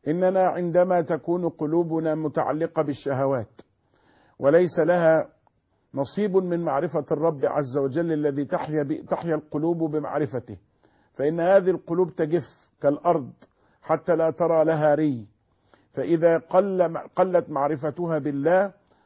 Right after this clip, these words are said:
صارت هذه القلوب كش-، كال-، كالنبت اليابس الذي يكاد يتشقق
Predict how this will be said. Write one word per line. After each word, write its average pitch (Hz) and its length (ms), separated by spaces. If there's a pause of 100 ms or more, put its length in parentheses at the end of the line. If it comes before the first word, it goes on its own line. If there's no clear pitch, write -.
(120)
صارت 196 460
هذه 180 260
القلوب 180 560 (200)
كش-، - 380
كال-، 151 300 (460)
كالنبت 170 460
اليابس 160 680 (520)
الذي 175 320
يكاد 175 380
يتشقق 170 840